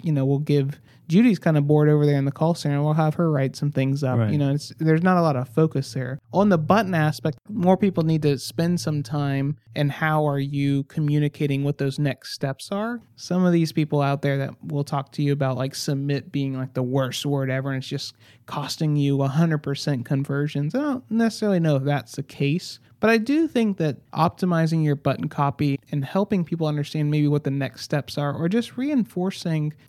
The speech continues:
Speaker 1: that conversation that you were having with them, can make a difference. I don't think it's probably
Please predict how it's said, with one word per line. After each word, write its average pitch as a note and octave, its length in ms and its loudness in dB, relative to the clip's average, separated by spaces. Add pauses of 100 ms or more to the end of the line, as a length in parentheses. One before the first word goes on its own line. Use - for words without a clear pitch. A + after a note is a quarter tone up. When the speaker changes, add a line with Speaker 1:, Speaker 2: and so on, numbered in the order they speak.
Speaker 1:
that C#3+ 160 0
conversation F3 720 0
that C#3 60 -4
you D3 100 -4
were D3 80 0
having C#3+ 320 -2
with C#3 120 -2
them, D3 140 -2
can A#3+ 320 -2
make G#3+ 180 -2
a F3 60 0
difference. F3 460 -4
I D3 40 0
don't D#3+ 220 0
think E3+ 180 -2
it's - 360 -4 (200)
probably D3 540 0